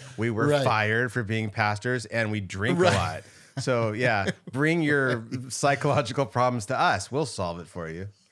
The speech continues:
Speaker 2: Right, right,
Speaker 1: No, no,
Speaker 2: right.
Speaker 1: I mean, no, seriously, um, the, the, obviously the title was meant to be funny, but, uh, I mean, we do have some experience. Like, we're, we're old now, you know, that helps.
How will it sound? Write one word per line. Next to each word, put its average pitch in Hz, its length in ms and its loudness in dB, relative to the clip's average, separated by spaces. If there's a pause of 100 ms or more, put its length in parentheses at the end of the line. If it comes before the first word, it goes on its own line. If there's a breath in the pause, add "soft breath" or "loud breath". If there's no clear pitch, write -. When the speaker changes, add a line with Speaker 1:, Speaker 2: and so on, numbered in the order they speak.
Speaker 2:
Right, 151 460 0 (100)
right, 120 320 -2
Speaker 1:
No, 165 140 2
no, 165 120 2
Speaker 2:
right. 143 100 -2
Speaker 1:
I 151 100 0
mean, 156 160 0
no, 151 100 0
seriously, 160 540 -4
um, 110 340 -2 (480 soft breath)
the, 123 240 -2
the, 113 220 -6 (500)
obviously 120 320 -2
the 110 80 -2
title 98 320 0
was 95 140 -6
meant 95 140 -6
to - 40 -18
be 92 60 -8
funny, 92 440 -6
but, 95 400 -6 (340 soft breath)
uh, 92 400 0 (840)
I 120 60 -6
mean, 135 380 -4
we 143 160 -4
do 165 160 -6
have 185 260 -6
some 113 400 -2
experience. 101 760 -6
Like, 98 100 -6
we're, 117 240 -4
we're 117 300 -8
old 117 380 -4
now, 87 500 -6
you 95 120 -10
know, 98 120 -4
that 95 260 -4
helps. 85 500 -10